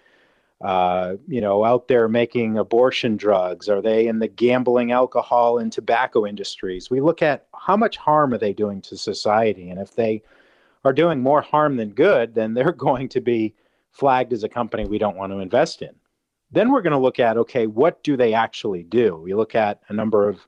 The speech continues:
ways that they, uh, interact with the world. You know, are their products and services improving the world? You know, everything from chewing gum to coming up with cures for life diseases. You know, these are, you know, how we would rate 'em.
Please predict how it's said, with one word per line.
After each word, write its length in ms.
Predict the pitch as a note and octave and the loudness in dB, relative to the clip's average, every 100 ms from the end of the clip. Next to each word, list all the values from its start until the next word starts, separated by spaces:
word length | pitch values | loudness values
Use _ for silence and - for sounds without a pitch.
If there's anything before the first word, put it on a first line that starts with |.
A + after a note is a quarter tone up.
| _ _ _ _ _ _ _ | _ _ _ _ _ _ _
ways 380 | A#2 B2+ C3+ A#2 | 2 4 2 0
that 140 | A2+ - | -4 0
they, 340 | G#2+ G#2 G#2+ | 2 2 -2
uh, 200 | G#2 G2 B2+ | -4 -4 -2
interact 500 | C#3 B2+ A#2 A#2 B2 | -2 2 2 2 0
with 120 | A2+ | 0
the 80 | A2 | 0
world. 480 | A2 C3 A#2 D#2+ - | 4 4 4 -2 -10
You 120 | F#2+ | -8
know, 160 | F#2 | -4
are 140 | G2+ G#2+ | 0 2
their 120 | A2+ | 0
products 540 | - D3 C#3 D3 - | 0 2 2 2 -2
and 100 | C#3 | -10
services 760 | - D3 D3 C#3+ - C3 B2 A2 | -4 0 2 2 0 0 -2 -2
improving 500 | A2 - E3 F#3 F3+ | -6 0 2 4 2
the 80 | F3 | 2
world? 400 | E3 E3+ E3+ E3 _ _ _ _ _ | 4 4 4 -2 _ _ _ _ _
You 80 | A#2+ | -2
know, 100 | A2+ | 2
everything 480 | A#2 C3+ B2 C3 A#2+ | 4 2 2 0 -2
from 360 | - B2 A2+ G2+ | 0 0 0 -4
chewing 460 | - F3 E3 D#3+ | 0 4 4 2
gum 460 | D3 D3 D3 C#3+ C#3 | 2 4 4 2 -2
to 260 | - B2+ A#2+ | -2 -2 -2
coming 340 | - C#3+ C#3 | -2 -2 0
up 140 | C3+ C3 | 0 0
with 160 | C3+ - | -4 -4
cures 340 | - D#3 D3+ | 0 2 2
for 180 | - C3+ | -2 0
life 360 | C#3 C#3 - - | 2 0 -2 -8
diseases. 760 | B2+ C3+ D3 A2+ F2+ D#2 _ F#2 | -6 -4 -4 -4 -8 -14 _ -8
You 160 | G2+ | -6
know, 220 | G2 G2 G2+ | -4 -6 -4
these 260 | A#2+ B2+ | -4 0
are, 200 | C3+ A#2+ - _ _ _ - | 2 0 -2 _ _ _ -4
you 80 | B2 | 0
know, 100 | G#2 | 0
how 240 | - A#2+ | 0 2
we 140 | B2 A2+ | 2 0
would 160 | A2 | -2
rate 320 | G#2 A#2 C3 | 2 2 2
'em. 220 | G2 C#2 | -2 -12